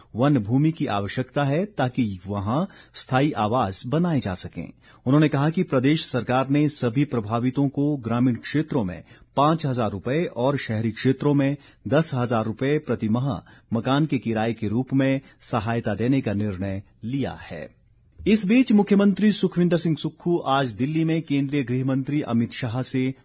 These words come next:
भेंट करेंगे। मुख्यमंत्री मंडी जिले के थुनाग, करसोग व अन्य क्षेत्रों में बादल फटने से हुए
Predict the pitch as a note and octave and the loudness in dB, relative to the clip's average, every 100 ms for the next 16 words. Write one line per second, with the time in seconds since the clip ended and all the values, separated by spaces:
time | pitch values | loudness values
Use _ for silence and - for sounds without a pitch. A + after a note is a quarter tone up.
0 | - F#2+ C#3 C#3 - G#2 F2+ E2 - - | -16 -4 0 0 0 -6 -6 -10 -14 -18
1 | - - C3+ D#3 D3+ D#3 F#3 G#3 C3 C3 | -14 -2 0 2 2 0 -2 -2 0 0
2 | C3+ C3+ C3+ D#3 D3 A#2 A#2 A#2+ C3+ D#3+ | 2 0 0 -2 -2 -4 -2 0 0 -2
3 | D3+ G#2+ - D#3 E3 A#2 E2+ - - - | -4 -6 -2 -4 -2 -6 -8 -12 -18 -2
4 | C3 D3 - - C#3+ - D#3+ E3 A2 A#2 | 2 2 0 -2 -2 0 -2 0 0 0
5 | B2+ B2 B2+ C3 D3 C#3+ C3+ A#2+ | 0 -4 -4 -2 -2 0 -2 -2